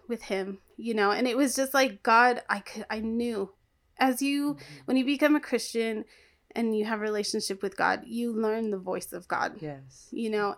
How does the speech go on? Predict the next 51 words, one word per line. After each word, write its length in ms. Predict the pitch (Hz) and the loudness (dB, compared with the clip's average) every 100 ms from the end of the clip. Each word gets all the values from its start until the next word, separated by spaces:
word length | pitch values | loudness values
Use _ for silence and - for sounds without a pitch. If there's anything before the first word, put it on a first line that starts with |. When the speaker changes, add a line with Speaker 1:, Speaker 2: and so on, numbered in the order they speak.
| _ | _
Speaker 1:
and 340 | 233 214 - - _ | -4 -2 -4 -8 _
what 240 | 233 247 - | 2 2 2
you 140 | 240 | -6
have 320 | - 202 190 | 0 0 0
to 100 | 233 | -4
do 280 | 208 247 269 | -6 -4 -2
is 160 | 262 214 | -4 -6
you 80 | 208 | -10
have 160 | 196 - | -12 -10
to 100 | 208 | -10
come 260 | - 226 | -6 -6
to 120 | 208 233 | -6 -8
a 60 | |
point 360 | 208 233 220 - | -6 -8 -6 -8
where 380 | 202 208 196 190 - _ _ _ _ _ | -6 -6 -6 -8 -16 _ _ _ _ _
you 480 | 208 208 233 233 214 | -10 -4 -2 -2 -6
say 300 | - - 190 | -6 -2 0
yes 540 | 185 170 113 - - - _ - | 0 -4 -6 -12 -14 -16 _ -8
to 100 | 220 | -6
God. 400 | 202 175 - - _ _ | -2 -2 -2 -6 _ _
And 120 | - 240 | -4 2
so 100 | 254 | 4
I 40 | |
remember 260 | 240 233 214 | 4 2 0
I 60 | |
was 140 | 202 - | 0 -4
praying 300 | - 247 247 | -2 0 2
about 240 | 226 226 | 2 2
it 100 | 214 | 2
a 60 | 220 | -2
lot, 440 | 208 202 208 185 - | -2 0 2 0 -2
and, 240 | 196 190 | -4 -2
you 60 | 190 | -2
know, 100 | 170 | -2
God 220 | 180 190 | -4 -6
was 200 | 196 196 | -8 -10
really 420 | 202 202 202 190 - _ _ _ _ _ _ _ | -8 -6 -6 -8 -12 _ _ _ _ _ _ _
urging 460 | 233 233 208 220 214 | -2 -2 -2 -4 -2
me 200 | 208 202 | -2 0
that 320 | 165 170 - _ | 2 0 0 _
you 140 | 233 | -4
need 180 | 214 214 | -2 -4
to 120 | 202 214 | -6 -6
listen 400 | 214 - 226 240 | -6 -4 -4 -4
to 100 | 214 | -4
what 140 | 202 | -6
I'm 160 | 190 196 | -6 -8
calling 380 | - 202 208 208 | -4 -4 -2 -6
you 100 | 196 | -8
to 120 | 202 | -10
do. 380 | 196 285 302 | -2 0 0